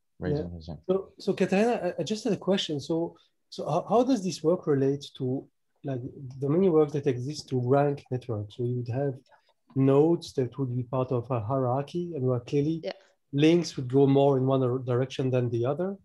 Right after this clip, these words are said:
Speaker 2: which would be a way that induces a lack of reciprocity. And I just wonder how what you've been doing here would be relating to, to these classes of works.
Speaker 3: Yeah, yeah.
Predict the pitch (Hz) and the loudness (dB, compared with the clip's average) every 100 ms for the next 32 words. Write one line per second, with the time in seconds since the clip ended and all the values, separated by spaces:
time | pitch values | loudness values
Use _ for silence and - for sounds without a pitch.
0 | _ 143 - 147 147 151 139 147 170 170 | _ -8 -4 -2 4 4 6 4 4 -2
1 | - _ _ _ 139 151 135 135 170 156 | -6 _ _ _ -4 0 0 2 0 -2
2 | 151 - - 123 135 135 131 120 113 143 | -6 -6 -4 -2 -2 -2 -4 -4 -4 -4
3 | 151 131 120 113 127 123 160 165 165 160 | -4 -8 -6 -4 -4 -2 -4 -2 0 0
4 | 139 135 143 - _ _ 143 143 139 139 | 2 0 -2 -10 _ _ -4 -2 0 0
5 | 139 165 156 135 156 143 127 131 127 120 | 2 0 -2 -2 -2 -2 0 0 0 0
6 | 135 135 135 131 - 120 120 - _ _ | -2 -2 -4 -4 -4 -4 -4 -10 _ _
7 | - 127 123 - 131 120 117 107 117 127 | -6 -4 -4 -2 -2 0 -4 -4 -8 -10
8 | - _ _ _ - 196 - 190 | -18 _ _ _ -4 -4 -2 -6